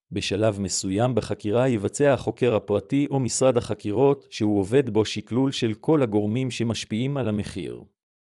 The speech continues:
לאחר שכלול כל הגורמים הללו,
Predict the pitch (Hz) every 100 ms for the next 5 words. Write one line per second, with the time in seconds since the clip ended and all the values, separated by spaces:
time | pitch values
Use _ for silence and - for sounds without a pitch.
0 | _ _ _ _ - 101 - 147 160 -
1 | - 101 113 117 110 131 127 107 98 107
2 | 117 98 87 80 71